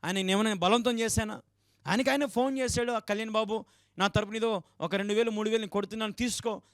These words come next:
మరి పరిచర్యకు వాడుకో, టీవీ ఛానల్ కట్టి ఈరోజు ప్రసంగం చెప్పు" అని అన్నాడు. నేనేమన్నా ఎవరైనా బలవంతం చేస్తున్నానా?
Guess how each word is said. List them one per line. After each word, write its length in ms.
మరి 120
పరిచర్యకు 500
వాడుకో, 340
టీవీ 380
ఛానల్ 180
కట్టి 200
ఈరోజు 220
ప్రసంగం 400
చెప్పు" 400
అని 120
అన్నాడు. 300
నేనేమన్నా 320
ఎవరైనా 240
బలవంతం 420
చేస్తున్నానా? 500